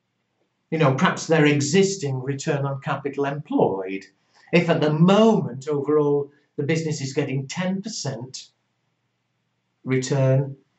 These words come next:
this is more than ten, it'd be good. On the other hand, if at the moment they're getting an overall profit return of twenty percent, then perhaps we'd reject this at sixteen. So you'd compare it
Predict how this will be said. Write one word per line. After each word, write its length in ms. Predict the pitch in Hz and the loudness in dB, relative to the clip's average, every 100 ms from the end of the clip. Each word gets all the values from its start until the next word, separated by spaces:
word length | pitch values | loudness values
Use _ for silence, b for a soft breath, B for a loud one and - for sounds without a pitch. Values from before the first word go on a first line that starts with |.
| _ _ _ _ _ _ - | _ _ _ _ _ _ -2
this 200 | 151 135 | 0 0
is 120 | 131 | 2
more 220 | 147 139 | 4 4
than 140 | 135 131 | 0 -4
ten, 240 | 156 135 | -4 -4
it'd 220 | 131 - | -4 -6
be 120 | 120 | -10
good. 460 | - 240 131 - - _ _ _ _ _ _ _ | -4 0 0 -2 -10 _ _ _ _ _ _ _
On 180 | 147 160 | -2 4
the 140 | 156 | 6
other 240 | 190 180 117 | 6 4 0
hand, 420 | 113 107 113 - _ b b b | -6 -10 -12 -16 _ b b b
if 140 | 147 | 0
at 100 | 151 | 2
the 120 | 131 143 | 2 2
moment 840 | 156 185 202 196 131 110 - - - | 4 6 6 4 0 -4 -14 -20 -10
they're 120 | 135 | -6
getting 300 | 135 131 131 | -6 -6 -8
an 80 | 123 | -8
overall 460 | 123 127 120 117 - | -8 -4 -4 -6 -8
profit 300 | - 160 - | -6 -6 -6
return 320 | 113 - 120 | -12 -10 -10
of 100 | 117 | -10
twenty 400 | - 254 254 - | -4 0 0 -2
percent, 640 | - - - 113 113 - - B B B B B _ - | -8 -14 -14 -14 -14 -18 -20 B B B B B _ -2
then 300 | 131 - - | -2 -4 -8
perhaps 260 | - - | -8 -4
we'd 140 | 131 127 | -2 -2
reject 400 | 120 165 151 - | -2 -2 -2 -4
this 240 | 101 - | -6 -8
at 80 | - | -10
sixteen. 720 | - 104 - - 104 98 98 - _ _ _ _ _ _ _ _ _ _ _ _ _ _ _ _ _ - - | -10 -10 -10 -12 -12 -10 -12 -16 _ _ _ _ _ _ _ _ _ _ _ _ _ _ _ _ _ -18 -2
So 280 | 156 127 | 2 4
you'd 240 | 156 147 - | 4 2 2
compare 600 | 151 - 202 190 120 104 | 0 0 2 2 2 -2
it 160 | 120 | -4